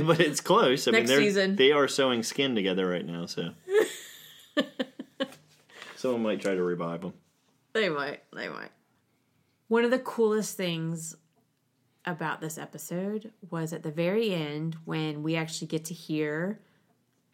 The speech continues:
Speaker 2: the name Guardians, which is the, um,
Speaker 1: Hmm.
Speaker 2: the title of the episode, when Daryl comes in with the, with the walkers, the real walkers,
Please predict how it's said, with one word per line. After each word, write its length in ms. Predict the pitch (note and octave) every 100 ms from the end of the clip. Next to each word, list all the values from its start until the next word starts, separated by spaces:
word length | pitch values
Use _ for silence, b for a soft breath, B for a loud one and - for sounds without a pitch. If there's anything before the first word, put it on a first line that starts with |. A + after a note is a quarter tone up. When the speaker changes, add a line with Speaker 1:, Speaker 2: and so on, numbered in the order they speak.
| _ _ -
Speaker 2:
the 100 | D#3+
name 260 | E3 D#3
Guardians, 580 | D3+ D#3+ D#3 D3 C#3+ D3+
which 140 | D#3 D#3+
is 280 | D3+ - -
the, 320 | D#3 D#3 C#3+
um, 220 | C#3+ C3+ B2+
Speaker 1:
Hmm. 160 | C#3+ A2+ -
Speaker 2:
the 80 | F3
title 340 | F3 G3 E3+
of 120 | D3
the 120 | - C#3+
episode, 540 | D#3+ D#3+ F#3+ A3 B3 - _ _ _ _ _ _ -
when 380 | F#3 F3+ E3+ D#3+ B B B -
Daryl 540 | E3+ E3+ F3 E3+ D#3+
comes 300 | E3 F3 D#3+
in 200 | E3 D#3+
with 180 | D#3 D#3 -
the, 500 | E3 D#3 D3+ D3 D#3+ _ _ -
with 200 | F3 E3
the 80 | D#3
walkers, 440 | D3+ D#3+ C3+ C#3+
the 80 | D#3+
real 240 | F#3 G#3+
walkers, 520 | C#3 A#2 - C#3 E3